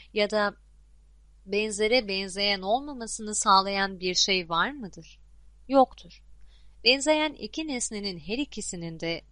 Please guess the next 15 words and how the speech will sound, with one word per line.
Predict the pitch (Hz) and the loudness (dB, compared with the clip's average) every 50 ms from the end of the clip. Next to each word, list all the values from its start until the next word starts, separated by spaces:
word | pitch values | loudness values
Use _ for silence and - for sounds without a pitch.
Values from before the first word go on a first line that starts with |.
| - | -6
tek | - 233 269 - - - | -4 -4 -4 -4 -6 -8
ve | 202 175 - - | -6 -6 -4 -2
aynı | 185 208 254 277 269 254 - | -2 -2 -2 -4 -8 -8 -6
olan | 202 202 190 202 196 196 196 190 | -6 -6 -4 -4 -4 -4 -6 -6
bir | 190 190 185 | -4 -2 0
şeyden | - - 196 185 180 185 185 185 185 180 | 2 2 2 0 -2 0 0 0 0 -2
pay | - - 233 262 269 | -6 -6 -2 2 2
almaları | 247 233 214 202 190 190 190 185 185 185 180 - - - - - | 2 2 2 0 -6 -6 -6 -6 -4 -6 -6 -8 -10 -16 -16 -12
büyük | 202 196 196 226 247 - - | -8 -6 -6 -6 -6 -6 -4
bir | 226 185 | -4 -2
zorunluluk | 190 196 196 196 196 190 196 190 190 190 - - | -2 -2 -4 -4 -8 -8 -6 -6 -6 -8 -6 -6
değil | 214 240 285 330 277 190 | -2 0 0 0 -2 -2
mi? | 165 156 151 - - - - - - - - - - - | -6 -10 -14 -18 -20 -20 -20 -20 -20 -20 -20 -20 -20 -12
Zorunludur | - 190 214 240 254 269 285 311 311 214 190 185 170 156 | -4 0 0 2 2 0 -4 -4 -6 -6 -4 -6 -6 -8
bu. | - 127 - | -12 -14 -16